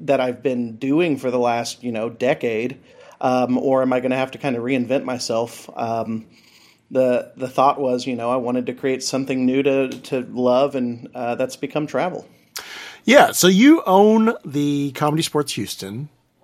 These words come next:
Speaker 1: Right.
Speaker 2: uh, location, branch, franchise, whatever you wanna call it.
Speaker 1: Yeah, uh, I basically just licensed the rights to have Comedy Sports. We're not, like, a franchise or anything, but, I mean, basically, like, the right to have Comedy Sports in Houston, I licensed that.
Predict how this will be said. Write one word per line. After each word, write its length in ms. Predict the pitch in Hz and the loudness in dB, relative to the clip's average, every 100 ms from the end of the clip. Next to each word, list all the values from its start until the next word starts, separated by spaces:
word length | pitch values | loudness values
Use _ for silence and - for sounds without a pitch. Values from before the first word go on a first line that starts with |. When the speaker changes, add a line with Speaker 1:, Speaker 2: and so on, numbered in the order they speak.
| - | -10
Speaker 1:
Right. 120 | 110 | -8
Speaker 2:
uh, 420 | 101 98 101 117 - _ _ _ _ _ | -8 -8 -8 -12 -16 _ _ _ _ _
location, 600 | 110 104 110 101 147 123 | -10 -8 -8 -6 -4 -4
branch, 560 | 101 107 117 - - - _ | -6 -10 -8 -8 -8 -8 _
franchise, 640 | - 143 139 151 135 135 | -4 -2 4 4 4 2
whatever 220 | 151 135 | 0 0
you 80 | 131 | 0
wanna 120 | 127 131 | -2 0
call 240 | 131 151 | 0 0
it. 60 | - - - - - | -2 -12 -20 -20 -4
Speaker 1:
Yeah, 200 | 190 127 | 2 2
uh, 280 | - 175 165 | 4 4 6
I 120 | 180 | 2
basically 440 | 196 240 233 214 185 | 2 0 0 -4 -4
just 180 | 160 151 | -4 0
licensed 500 | 139 135 135 135 - | 0 0 -4 -6 -6
the 80 | 131 | -4
rights 360 | 131 127 - | -2 -4 -4
to 100 | 139 | -4
have 240 | 123 117 - | -2 -4 -4
Comedy 340 | 123 113 113 | -6 -6 -8
Sports. 320 | - - - | -12 -12 -12
We're 60 | 147 | -6
not, 80 | 135 | -4
like, 140 | 127 | -4
a 40 | 117 | -6
franchise 460 | 120 117 117 113 | -6 -6 -6 -6
or 60 | 117 | -8
anything, 300 | 113 120 120 | -8 -6 -2
but, 140 | 127 | -2
I 80 | - | 0
mean, 240 | 135 127 | 0 0
basically, 480 | 123 147 139 139 131 | 2 2 2 -4 -2
like, 300 | 123 123 117 - - _ _ _ | -2 -4 -8 -18 -20 _ _ _
the 120 | 170 160 | -2 0
right 420 | 147 170 175 - | 4 4 4 -4
to 760 | - 160 151 147 143 143 139 - | -4 -2 0 0 0 0 -2 -4
have 280 | - 139 - | -2 -2 0
Comedy 320 | 147 135 131 | -4 -2 -4
Sports 340 | - 135 127 | -6 -6 -6
in 100 | 127 117 | -8 -10
Houston, 460 | 123 123 120 113 | -6 -6 -6 -6
I 100 | 110 | -4
licensed 600 | 120 113 113 - - - | -4 -4 -6 -8 -10 -10
that. 300 | - - - | -8 -8 -10